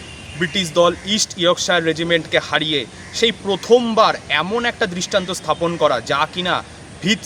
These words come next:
তৈরি করেছিল আমাদের ভারতবর্ষের স্বাধীনতার। আর তারপর মোহনবাগানের সাফ-, পালে বরাবর লেগে থাক-, লেগেছে সাফল্যের হাওয়া।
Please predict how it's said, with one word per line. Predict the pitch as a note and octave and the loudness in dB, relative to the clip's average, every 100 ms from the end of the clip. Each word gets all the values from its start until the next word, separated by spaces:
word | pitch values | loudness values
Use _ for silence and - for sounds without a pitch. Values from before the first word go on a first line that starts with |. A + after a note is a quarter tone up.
| - | -8
তৈরি | F3+ F3 F#3 | -2 -2 -2
করেছিল | F3 E3+ E3 D#3+ - - - | -2 -2 0 -2 -4 -12 -4
আমাদের | D3 D3+ C#3 | 0 2 2
ভারতবর্ষের | C3 C#3 C#3 D3 D#3+ | 2 -2 0 -2 -2
স্বাধীনতার। | - B2 A#2 A2 G2+ F#2+ - - - - - - - | -4 -4 -4 -8 -8 -12 -14 -16 -16 -16 -16 -12 -10
আর | - - | -10 -2
তারপর | D#3+ F#3+ G3 A3 A3+ A#3 | 4 4 4 2 4 2
মোহনবাগানের | F#3+ F3 F#3+ G3 F#3+ F#3+ G3 G#3 G3+ F3 - - - - | 0 -2 0 2 4 4 0 0 -2 -4 -14 -14 -14 -8
সাফ-, | - D#3 - - - | -2 -2 -4 -12 -6
পালে | F3+ F3 G#3 E3 A#2 - - - - - | 0 2 2 0 -2 -10 -12 -14 -12 -4
বরাবর | D#3+ G3+ A#3 F3+ G3+ A3+ | 4 6 6 4 4 4
লেগে | F3+ E3 | 4 0
থাক-, | E3 F3 - D3 | -2 -4 -6 -2
লেগেছে | D3+ D#3+ E3 C#3 A2 - | 0 2 2 -2 -4 -10
সাফল্যের | - D#3 D3 D#3 D3 C#3+ | -2 -2 2 2 2 0
হাওয়া। | A2+ G#2 | -2 -6